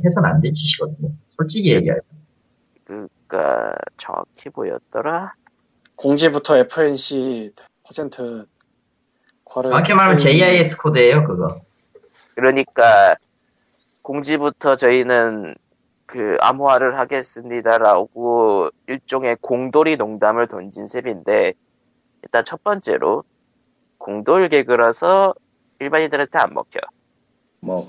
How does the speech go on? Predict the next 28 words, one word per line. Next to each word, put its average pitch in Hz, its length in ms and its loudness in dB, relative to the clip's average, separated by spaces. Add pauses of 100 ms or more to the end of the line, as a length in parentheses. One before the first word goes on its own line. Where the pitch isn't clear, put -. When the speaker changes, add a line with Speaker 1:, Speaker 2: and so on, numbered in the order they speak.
(100)
Speaker 2:
두 - 60 -16
번째로 143 440 6
Speaker 4:
그거 127 140 -2 (360)
그런 120 200 0
것보다는요, 113 800 0 (120)
그냥 92 380 -6
Speaker 2:
아, 117 80 4
두 127 160 -12
번-, 160 240 0
아, 104 120 0
두 127 140 -8
번째로 147 560 0 (480)
화난 202 240 2
사람들 160 360 -2
앞에서 131 300 -2
농담하면 95 640 -2
싫어해. 160 280 -8 (1000)
Speaker 4:
그것보다 151 840 2
이제 135 200 4
뭐 127 240 2
인터넷 170 420 2
보면 139 200 2
전체적으로 135 540 2
보이는 110 360 0
건데 110 500 -2 (640)
사람들이 143 580 2
드립을 143 400 4
무슨 107 580 2